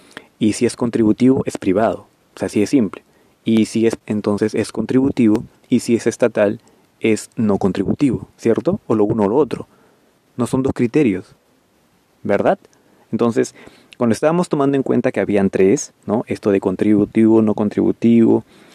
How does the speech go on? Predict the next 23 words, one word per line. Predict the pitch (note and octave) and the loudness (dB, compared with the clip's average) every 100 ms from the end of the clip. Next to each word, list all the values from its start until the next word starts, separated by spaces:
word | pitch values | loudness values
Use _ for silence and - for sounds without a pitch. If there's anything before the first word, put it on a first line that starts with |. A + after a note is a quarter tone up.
| - | -12
privado | - G#2 A2 A2+ A#2 A#2 A2+ | -2 2 4 4 4 4 4
o | - G#2+ G2+ | 2 -4 -6
estatal, | G2 - A#2+ A#2+ A#2 A2 G#2+ | -6 -2 -2 2 2 4 2
¿no? | B2+ - - - - - - | -2 -6 -20 -20 -20 -20 -6
Eh, | G2+ G2 F#2+ - - - - | 0 2 2 -2 -6 -10 -4
obligatorio, | A2 A2 G2 G2 B2 A#2+ G#2+ | 0 2 0 2 2 4 4
voluntario, | G#2+ B2+ B2+ B2+ B2 C3+ - | 2 2 2 2 4 0 -2
en | A2 | -6
realidad, | G#2+ G#2+ A#2 | -2 0 0
pues, | A#2+ B2+ A#2+ - _ - | 0 -2 -4 -10 _ -8
esos | A2+ A#2+ | -2 0
dos | A#2+ - | 0 -2
primeros | C3 C3 B2+ C3 B2+ - - | -2 2 4 4 2 -8 -10
se | - | -2
vuelven | A2+ A#2 | 0 0
solo | B2 A2 | 2 2
uno, | G#2 F#2 | 0 -4
¿no? | A#2+ - _ _ _ _ _ _ _ _ _ _ - | -10 -14 _ _ _ _ _ _ _ _ _ _ -6
Entonces | A2+ A#2 B2 | -2 -2 0
ya | A#2+ | 0
no | A#2+ B2 | 2 4
hay | A#2+ | 4
dos | A#2 A#2 - | 2 0 -4